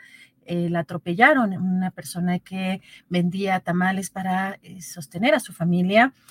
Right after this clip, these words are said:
y que fue atropellado por una persona en estado de ebriedad. Así que hay muchos temas, dimes y diretes respecto a este caso, porque, eh, pues, no hay una claridad respecto a qué autoridad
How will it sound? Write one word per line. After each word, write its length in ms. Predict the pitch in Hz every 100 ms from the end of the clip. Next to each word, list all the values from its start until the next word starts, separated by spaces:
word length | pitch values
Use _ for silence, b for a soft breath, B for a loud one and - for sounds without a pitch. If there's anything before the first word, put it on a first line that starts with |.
| B B _ -
y 420 | 202 208 220 233
que 140 | - 185
fue 140 | 185
atropellado 400 | 214 - 170 202
por 140 | 180
una 140 | 175 185
persona 340 | 175 180 180
en 40 | 170
estado 340 | 160 156 165
de 80 | 180
ebriedad. 360 | 175 208 262
Así 180 | 247 247
que 140 | - 247
hay 140 | 254
muchos 560 | 247 262 - 262 254 -
temas, 420 | 220 220 220 214
dimes 260 | 208 208 202
y 40 |
diretes 320 | 190 185 202
respecto 340 | 190 - - 185
a 40 |
este 160 | 202 -
caso, 240 | 180 196
porque, 640 | - 202 214 - 214 233 B B B B
eh, 580 | - 180 180 175 175 165 -
pues, 220 | 185 180
no 320 | 202 208 214
hay 240 | 220 220 214
una 580 | 214 214 214 208 190 180
claridad 460 | 208 190 190 208
respecto 600 | 214 202 196 - 214 214 B B B -
a 100 | 185
qué 180 | -
autoridad 520 | 208 202 185 180 190